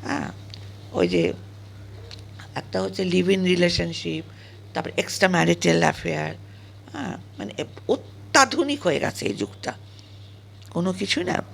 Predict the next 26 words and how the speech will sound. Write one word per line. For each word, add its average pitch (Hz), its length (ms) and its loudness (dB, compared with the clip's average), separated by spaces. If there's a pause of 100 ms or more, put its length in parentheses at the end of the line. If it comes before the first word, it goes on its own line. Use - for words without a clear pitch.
(120)
সব - 280 0
কিছু 220 200 -2
একটু 226 140 -2
লিমিটে 190 540 4
রাখো, - 340 -2 (560)
বুঝতে 359 280 6
পেরেছো? - 440 6 (280)
লিমিটের 226 600 2
বাইরে 156 340 2
যেও 123 240 -4
না। - 140 -10 (1000)
মানুষ 330 400 2 (320)
বাঁচতেই - 400 0
পারে, 170 340 0
মানুষ 175 360 -4 (240)
ভালো 196 240 6
লাগতেই - 440 4
পারে, 180 220 -2
ভালোবাসতেই 87 720 -2
পারে, 85 240 0
বন্ধুত্ব, - 440 -10 (380)
হ্যাঁ, - 240 0
কিন্তু 254 420 2 (220)
সবার 226 420 2
উপরে 330 280 0
কিন্তু 202 440 -2